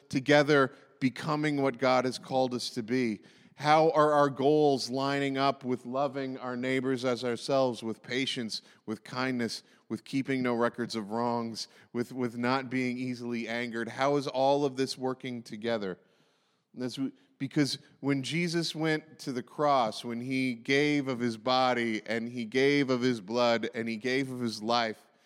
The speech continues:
he was expe-, he was doing that for all of us.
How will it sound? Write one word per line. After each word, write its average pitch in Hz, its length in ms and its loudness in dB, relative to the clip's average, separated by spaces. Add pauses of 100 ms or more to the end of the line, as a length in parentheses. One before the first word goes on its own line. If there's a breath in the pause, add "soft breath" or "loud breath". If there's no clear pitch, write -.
(420 soft breath)
he 131 160 0
was 127 180 2
expe-, 139 480 -2
he 143 140 -2
was 131 180 0
doing 139 360 2
that 131 220 2
for 123 240 -2
all 120 300 4
of 92 140 0
us. - 460 -14